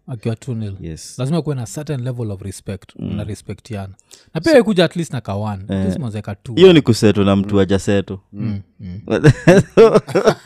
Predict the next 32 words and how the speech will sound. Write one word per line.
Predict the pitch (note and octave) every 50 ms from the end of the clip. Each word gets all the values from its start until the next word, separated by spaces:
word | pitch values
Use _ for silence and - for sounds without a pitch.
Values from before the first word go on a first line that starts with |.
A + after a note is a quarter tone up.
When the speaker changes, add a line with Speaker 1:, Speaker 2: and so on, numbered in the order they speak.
| - A2+ - - - - - - _ _ _ - _ - -
Speaker 1:
Yeah. | A#2+ A2
Speaker 2:
As | B2+ C3+ D3+ E3
in, | D#3+ D#3
character | - E3+ D#3+ E3 E3 D#3 E3 D#3+ D3+
zake | D#3 F3+ G3 F#3+ G3+ F3+
zina-, | D3 C#3+ B2 B2 A#2+ A#2 A2+
zina | A#2 A#2+ C3 C3 B2
kushow | - - - - B2+ A#2+ A#2 A2+ A#2 - _ _ _ _ _ _ _ _ _
aliko | - A2 G#2+ A2 - - A2
chick | G#2 - - A2 G2 - G#2+
of | G#2 -
Nari. | - G2+ G#2+ G#2 G2+ F#2+ E2+ - - - _ -
Speaker 1:
Yeah. | B2+ A2+ G#2+ G2+ G2 - _ -
Speaker 2:
Yeah. | - F2 F2 E2 E2 D2+ D2+ - _ _ _ _ _ _
Speaker 1:
Mm. | A2+ F#2+ F#2+ A2+ C3 -
Speaker 2:
Alafu | F#2+ G2+ A2+ A#2+ - -
tena | - A2 A2+ A2 G2
sa-, | F#2 - - - D#2+ D#2+
alafu | D#2+ - F#2+ G2 -
tena | - A2+ A#2 B2
sana | G2 - F#2 F2 E2+ E2+
sana, | - - G2 G#2 G2 F2 E2 G2 A2+ C3
anaweza | - F#2+ F#2 F2+ E2+ F2+ F2+
come | - - F#2 F2 E2+ E2+ F2 F2
na, | E2+ E2 D#2+ D#2+ E2+ F2+ _ _ _ _ _ _ _ _ _ _ _ _ _ _ _ - G2+
eh, | F#2 F2+ F2+ -
uk-, | - - - - - -
akishakuwa | G2+ F#2+ - - - B2 A2+ - - G2
two | F2+ - - - A#2+ A2+
nil | G#2+ G#2+ G2+ F#2+
up. | F#2 F2+ - - - - _ _ _ -
Speaker 1:
Mm. | E3 D#3 D3 C3+